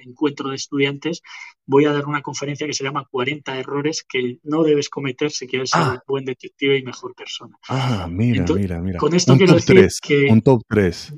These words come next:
Speaker 2: A ver,
Speaker 1: con esto quiero decir
Speaker 2: comparte.
Speaker 1: que yo creo en la didáctica del fallo. Creo que esa es, es la, es, es la enseñanza que se puede sacar de eso. Creo que los errores es lo que más nos enseñan a la hora de convertirte en un buen profesional.
Speaker 2: Ujú,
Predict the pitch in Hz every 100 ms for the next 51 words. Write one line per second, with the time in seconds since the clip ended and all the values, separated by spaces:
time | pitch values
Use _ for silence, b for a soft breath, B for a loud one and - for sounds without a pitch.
0 | - 98 95 92 - _ 196 180 147 143
1 | 180 - 160 165 165 - 180 143 160 -
2 | 165 156 160 170 - 143 127 127 123 120
3 | 123 143 - 123 127 113 - 135 120 -
4 | _ - 139 139 139 131 131 - 123 127
5 | 131 - - 131 123 131 123 117 117 120
6 | B B - 131 - - 147 127 131 131
7 | 127 - 127 131 - 123 127 131 123 123
8 | 123 123 127 - 135 151 156 156 127 120
9 | 127 123 139 151 - B B - 135 131
10 | 135 135 131 131 120 113 117 127 127 127
11 | - _ _ - 123 117 120 120 120 120
12 | 113 - 113 120 117 117 113 113 104 98
13 | 98 - 143 135